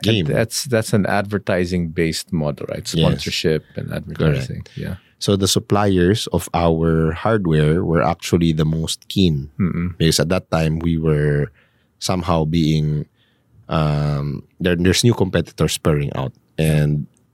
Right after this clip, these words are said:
Speaker 2: basically, the internet cafe industry was growing so fast that demand, the demand for the hardware increased.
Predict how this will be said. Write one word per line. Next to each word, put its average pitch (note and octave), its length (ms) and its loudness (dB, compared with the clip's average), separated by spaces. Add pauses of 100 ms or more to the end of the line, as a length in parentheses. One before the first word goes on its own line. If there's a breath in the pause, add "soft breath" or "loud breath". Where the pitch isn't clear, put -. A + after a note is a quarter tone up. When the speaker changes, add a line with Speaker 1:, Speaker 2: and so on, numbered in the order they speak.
(320)
Speaker 2:
basically, F2 640 2
the D#2 160 -2
internet E2+ 480 0
cafe D#2 320 0
industry D2+ 500 -2
was D2 160 -4
growing D#2 260 0
so G#2 200 -2
fast D2 400 -4
that D#2 160 -4
demand, E2 420 0
the D#2+ 80 0
demand F2+ 420 0
for F2 120 0
the E2 120 0
hardware D#2 380 0
increased. D2 540 -4